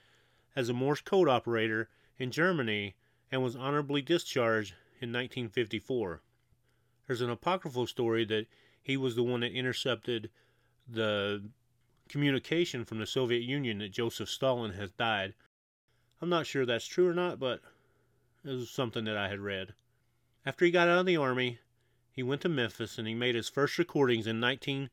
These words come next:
fifty-five for Sun Recordings. His first song that was recorded was Cry, Cry, Cry, which is a great song, if you never heard it. Very great song to start your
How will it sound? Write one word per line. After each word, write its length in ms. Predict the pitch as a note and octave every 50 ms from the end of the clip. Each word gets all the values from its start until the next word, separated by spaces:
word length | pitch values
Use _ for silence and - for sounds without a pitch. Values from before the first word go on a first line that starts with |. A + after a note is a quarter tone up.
| _ _ _ _ _ _ _ _ _ _
fifty-five 600 | - D3+ C#3 - E3 - - - B2+ A#2 A2 G2+ -
for 140 | - A2+ G2+
Sun 280 | - - C3+ B2 B2
Recordings. 720 | B2 C3+ B2+ - - A#2+ G#2 G2 F#2+ F#2+ F#2+ F2 - - _ _ _ _ - -
His 180 | - B2+ -
first 300 | - - C#3+ D3+ C#3 -
song 240 | - D#3 D3+ D3 D3+
that 100 | D3+ D3+
was 140 | D3 D3 D3+
recorded 480 | D3 - - C3+ C3 A#2+ A2 A2 G#2 F#2+
was 220 | G2 F#2+ F2 - _ _ _ _ _ _ _ _ _ -
Cry, 380 | - - C3+ B2+ A#2+ B2 C3
Cry, 380 | - - - C3 A#2 A#2+ B2 C3
Cry, 540 | - - - B2+ G#2+ G2 F#2 E2 D#2 D#2+ - _ _ _ _ _ _ _ _ _ _ _ _ _ _ _ _ _ _ _ _ _ _ _ _ -
which 160 | D#3 D3 C#3+
is 100 | D3 C3
a 60 | C#3
great 280 | A#2 C3 D3+ F#3 F3 -
song, 320 | - B2 A2+ B2 D#3 D#3+ - _ _ _ _ _ _
if 60 | - -
you 80 | A#2
never 160 | A2+ G#2+ A2
heard 160 | G2+ G#2+ F2+ C3+
it. 120 | - - _ - _ _ _ _ _ _ -
Very 300 | C#3 A#2 C3+ D3 D#3 C3+
great 240 | C3 C3 A#2+ A#2 -
song 240 | B2+ A#2+ A#2+ A#2
to 80 | A2 G2
start 260 | - - B2+ A#2+ A#2+
your 220 | A#2+ G#2+ G2+ F#2+